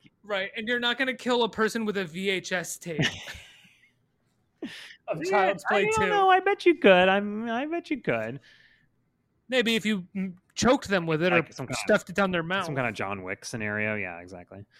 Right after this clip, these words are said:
Speaker 1: Yeah. Um, <laughs> it's Peter Stormare. He killed them with a fucking videotape.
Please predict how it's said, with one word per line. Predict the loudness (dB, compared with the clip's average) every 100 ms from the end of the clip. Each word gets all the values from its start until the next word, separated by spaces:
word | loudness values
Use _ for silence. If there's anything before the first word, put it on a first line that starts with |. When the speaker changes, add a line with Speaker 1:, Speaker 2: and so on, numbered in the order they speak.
| -20 _ -12
Speaker 1:
Yeah. | -12 -12 -16 _ _ _ _ _
Um, | -2 0 2 0 -2 -8 -16 _ -14
<laughs> | -14 -4 -2 -2 -8 -16 -14 -12
it's | -6 -6 -6
Peter | 0 2 4
Stormare. | 2 2 2 4 2 0 -2 -18 -20 -20 -12
He | -10
killed | -8 -2 0 2
them | 2 2
with | 2
a | 2
fucking | 0 0 4 4 4 0 2 2
videotape. | 4 8 8 8 6 6 8